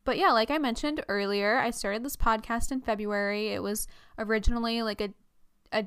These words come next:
dating-centered genre type of podcast where I just wanted to talk about my previous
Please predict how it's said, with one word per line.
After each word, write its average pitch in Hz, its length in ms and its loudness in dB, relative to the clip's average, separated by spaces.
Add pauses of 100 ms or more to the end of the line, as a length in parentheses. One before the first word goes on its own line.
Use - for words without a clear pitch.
(160)
dating-centered 208 1600 -4
genre 196 540 -2
type - 320 -8
of 196 120 -4
podcast 302 600 2
where 226 80 0
I 214 40 -4
just 240 120 -8
wanted 330 180 -4
to 330 60 -4
talk 214 340 2
about 214 180 -2
my 208 160 -2
previous 208 540 -4